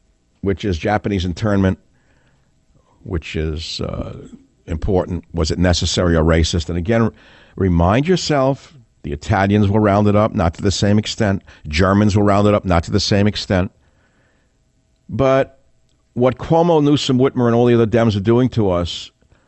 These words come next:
is in many ways the equivalent of the internment by the, uh, government of the Japanese. The seizure of our liberty by these governors is the same thing.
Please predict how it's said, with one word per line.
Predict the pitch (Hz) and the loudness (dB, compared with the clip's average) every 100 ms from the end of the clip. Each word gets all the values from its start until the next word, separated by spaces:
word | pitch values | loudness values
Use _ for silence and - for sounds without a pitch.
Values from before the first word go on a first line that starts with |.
| _ _ | _ _
is | - 95 | -6 0
in | 107 | 2
many | 113 135 | 4 4
ways | 123 113 104 92 | 4 4 4 2
the | 101 | 0
equivalent | 92 - 123 113 104 | 0 0 2 2 0
of | 101 | -2
the | 101 | 0
internment | 98 - 123 123 107 90 | -2 -2 0 2 2 2
by | 95 | 0
the, | 90 90 90 | 2 2 0
uh, | 90 85 _ _ | -2 -6 _ _
government | 120 107 87 92 | -4 -4 -4 -6
of | - 87 | -6 -4
the | 90 | -2
Japanese. | 110 95 - 98 92 78 - - _ _ _ _ - - - - - | 0 0 0 0 0 0 -6 -14 _ _ _ _ -20 -20 -20 -20 -8
The | 107 | -6
seizure | - 131 131 120 | -4 -4 -4 -4
of | 117 | -2
our | 113 | 0
liberty | 104 104 110 131 185 233 - _ - | 2 2 2 2 0 -4 -16 _ -2
by | 110 | 0
these | 113 110 | 0 -2
governors | 113 120 165 226 220 - | -2 -2 -2 -6 -10 -16
is | - 101 | -12 -6
the | 107 | -4
same | - 131 139 | -2 2 2
thing. | 135 160 214 | 0 -2 -4